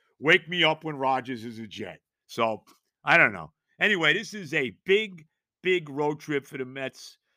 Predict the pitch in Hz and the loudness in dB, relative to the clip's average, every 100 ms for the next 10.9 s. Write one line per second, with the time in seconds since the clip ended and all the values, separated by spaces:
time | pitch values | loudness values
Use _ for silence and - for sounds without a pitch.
0 | _ 113 120 123 - 180 220 202 196 147 | _ -6 -4 -6 -6 -6 -4 -2 -2 -4
1 | 170 156 147 160 143 151 143 143 139 135 | -8 -4 -2 0 -2 -4 -4 -4 -10 -10
2 | 139 123 135 - - 165 180 175 - 160 | -10 -8 -8 -8 -6 -6 -4 -8 -6 -8
3 | - 156 143 131 131 _ _ _ _ 143 | -6 -6 -2 -2 -4 _ _ _ _ -6
4 | 208 240 202 - 185 110 151 165 185 185 | -4 -4 -6 -4 -6 -2 2 4 2 -4
5 | 160 180 180 170 165 165 160 151 _ _ | -6 -2 -2 0 -2 -4 -6 -12 _ _
6 | - 135 175 160 151 - - 175 185 185 | -2 0 0 -2 -6 -6 -4 0 0 -2
7 | 139 135 143 123 180 196 175 156 160 160 | -8 -6 -6 -6 -8 -8 -10 -8 -4 -4
8 | 147 123 143 117 - 175 180 170 143 143 | -6 -10 -10 -10 -6 -4 -4 -6 -10 -8
9 | 143 143 139 - _ _ _ 117 - 165 | -6 -6 -8 -14 _ _ _ -4 0 2
10 | 165 156 120 180 165 - 120 110 | 2 0 -4 -4 -4 2 4 2